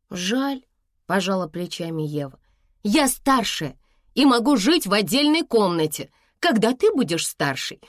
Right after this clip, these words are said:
тоже будешь жить отдельно", объявила Алиса. "Надеюсь, ты быстро выйдешь замуж", заявила Ева. "Мам, кто её этому научил?" ахнула Алиса. "Ева, я не собираюсь быстро замуж, если что,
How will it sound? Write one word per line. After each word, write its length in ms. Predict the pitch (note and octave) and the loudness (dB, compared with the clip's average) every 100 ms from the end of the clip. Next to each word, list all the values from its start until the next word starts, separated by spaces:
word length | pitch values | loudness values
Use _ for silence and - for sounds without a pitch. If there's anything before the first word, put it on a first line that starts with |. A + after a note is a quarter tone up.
| _ _ | _ _
тоже 320 | - D5 B4 G4+ | 2 4 4 2
будешь 240 | D#4 B3+ | 2 0
жить 320 | - D#4 G4 | 0 0 0
отдельно", 580 | E3 C3 F#3 G3+ G3+ G3+ _ _ _ - | -4 -2 0 0 0 -4 _ _ _ -6
объявила 520 | F3 D3 D3+ D3 C3+ | -6 -2 -4 -2 -4
Алиса. 400 | C3 C3 - - _ _ _ _ _ - | -6 -8 -10 -12 _ _ _ _ _ -8
"Надеюсь, 560 | A#3+ B3 C4 C4+ A#3+ - | -6 -4 -4 -4 -6 -10
ты 80 | F#3 | -12
быстро 560 | D3+ G3 A#3 - F3 | -6 -4 -4 -6 -12
выйдешь 460 | E3+ E3+ E3 F3+ F3 | -12 -14 -14 -14 -14
замуж", 580 | F3 E3 D#3 - - _ _ _ _ | -12 -12 -12 -14 -20 _ _ _ _
заявила 460 | C#3+ F#3 F3+ D#3+ D#3 | -2 0 0 2 2
Ева. 400 | D3+ C#3+ C3+ - _ _ - | 0 -2 -6 -12 _ _ 0
"Мам, 420 | D#4+ F#4+ G#3 D3+ _ _ - | 0 0 -4 -6 _ _ -12
кто 200 | - A#4+ A#4 | 0 4 4
её 220 | F#4+ D4+ | 4 4
этому 380 | E4 G4+ G4+ E4 | 4 2 2 4
научил?" 680 | D4+ F4+ C#4+ - C#4 D3+ - _ _ _ | 6 4 2 2 2 0 -8 _ _ _
ахнула 500 | - G#3 - D#3+ D#3 | -4 -4 -2 -2 0
Алиса. 440 | D3 C#3+ C3+ - - _ _ - | 0 -2 -6 -8 -10 _ _ -4
"Ева, 420 | D#4+ F#4 E4 A3 _ _ _ _ - | 0 2 0 -2 _ _ _ _ -2
я 260 | G3 C#4+ | 2 4
не 160 | C#4 D#4 | 4 2
собираюсь 540 | E4 D4 G#4 D#4 G3+ | 2 2 0 0 0
быстро 440 | F3+ E4 - A3+ B3 | 2 2 2 0 0
замуж, 420 | A#3 A3 F3+ - | 2 2 0 -2
если 380 | B3 B3+ B3 C4 | 0 0 0 0
что, 360 | - A#3+ - | 0 0 0